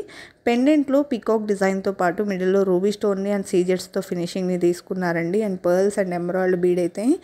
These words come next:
హ్యాంగ్ అవుతూ వచ్చేసింది. And హారం అంతా కూడా మనకి ఈ విధమైనటువంటి లుక్ అయితే ఉందండి. చిన్న చిన్న పీకాక్స్‌తో ఇచ్చారు. And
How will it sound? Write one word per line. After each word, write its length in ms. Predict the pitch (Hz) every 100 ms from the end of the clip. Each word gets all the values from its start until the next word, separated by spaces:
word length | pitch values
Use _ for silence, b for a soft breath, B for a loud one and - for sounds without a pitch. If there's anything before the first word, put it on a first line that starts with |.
| B B B -
హ్యాంగ్ 260 | 226 226 262
అవుతూ 160 | 254 233
వచ్చేసింది. 600 | 196 - 202 202 185 196 254 196
And 120 | 190 165
హారం 320 | 185 196 247 240
అంతా 180 | 220 214 214
కూడా 160 | 208 202
మనకి 340 | 185 185 277 370 B B B 247
ఈ 40 | 233
విధమైనటువంటి 680 | 233 208 190 185 190 185 190 180
లుక్ 180 | 180 185 226
అయితే 180 | 220 208
ఉందండి. 280 | 196 190 185 190
చిన్న 160 | 185 180
చిన్న 180 | 196 190 185
పీకాక్స్‌తో 600 | 190 - 214 214 - 214 214
ఇచ్చారు. 380 | 196 - 180 208 349 B B B 220
And 120 | 208